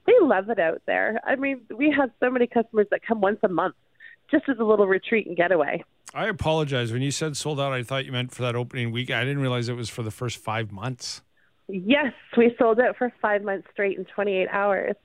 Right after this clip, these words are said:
Speaker 1: Like,
Speaker 2: That's outstanding.
Speaker 1: it was amazing. Yes. And so this year we are, um, well, we, it also comes, we have a main house cabin, and we're quite excited to put that on the market. But of course,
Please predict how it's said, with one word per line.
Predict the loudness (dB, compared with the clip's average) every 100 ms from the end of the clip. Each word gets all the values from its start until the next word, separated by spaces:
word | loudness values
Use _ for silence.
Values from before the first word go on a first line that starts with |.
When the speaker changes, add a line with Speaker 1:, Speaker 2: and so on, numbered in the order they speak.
| _ -20 -2
Speaker 1:
Like, | 0
Speaker 2:
That's | 0 -4
outstanding. | -8 -8 -8 -4 -2
Speaker 1:
it | -2
was | -6 _ _ _ _ _ _ _ -6
amazing. | -2 0 0 2 2 0 0 0 0 -6 -4
Yes. | 0 0 -2 -4
And | -4 0
so | 4 4 4
this | 0 0
year | 2 2
we | 2 4 4
are, | 4 2 0 -2
um, | -2 -2 -2 -8 -14 -16 -16 -2 4
well, | 6
we, | 6
it | 6 4
also | 2 -2 -4
comes, | -4 0
we | 2
have | 4 4
a |
main | 2 4 4
house | 4 2 0 -4
cabin, | -2 0 2 2 0 -2
and | 0 2 2 0 -6 -20 -18 -18 -4 0
we're |
quite | 2 2
excited | 2 4 4 4
to | 2
put | 2
that | 4 4
on | 4
the |
market. | 2 0 0 0
But | -2
of | 0
course, | -2